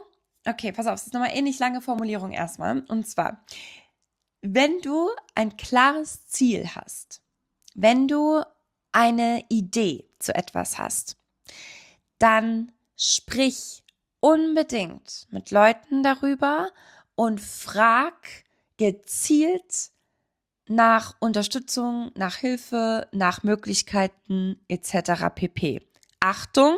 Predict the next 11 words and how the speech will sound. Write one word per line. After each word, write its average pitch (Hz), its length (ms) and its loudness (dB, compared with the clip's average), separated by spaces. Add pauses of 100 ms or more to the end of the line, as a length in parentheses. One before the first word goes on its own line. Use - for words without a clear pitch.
(140)
jetzt - 200 -8
kommt 226 220 4
aber 208 160 2
noch 196 120 0
ein 190 120 -4
wichtiger 226 380 0
Zusatz, 175 680 0 (520)
nämlich 220 320 2
die 202 260 -4 (320)
Wiederholung 240 1300 4 (140)
des 208 200 -4